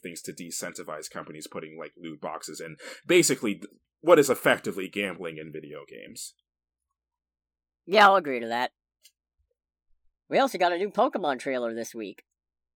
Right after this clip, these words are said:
Speaker 1: Oh, we got a trailer too? I thought that was just, like, the news article.
Speaker 2: It was a short trailer.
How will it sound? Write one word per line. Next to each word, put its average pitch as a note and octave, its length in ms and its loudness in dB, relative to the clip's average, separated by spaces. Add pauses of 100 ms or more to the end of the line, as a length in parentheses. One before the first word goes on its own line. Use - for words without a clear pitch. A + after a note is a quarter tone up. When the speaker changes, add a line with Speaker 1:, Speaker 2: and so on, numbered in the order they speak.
(840)
Speaker 1:
Oh, F#3 160 10
we C3 80 4
got C3+ 140 6
a G#2+ 60 2
trailer F3 340 -2
too? G3+ 320 -4
I D#3+ 60 0
thought D#3+ 180 -2
that D3+ 80 0
was B2+ 100 -4
just, - 160 -8
like, B2 140 -6
the G#2+ 40 -14
news C3+ 240 -8
article. D2+ 420 -10 (400)
Speaker 2:
It G#3+ 100 0
was G#3 200 2
a F#3+ 140 -2
short F#3 380 0
trailer. B2 480 -6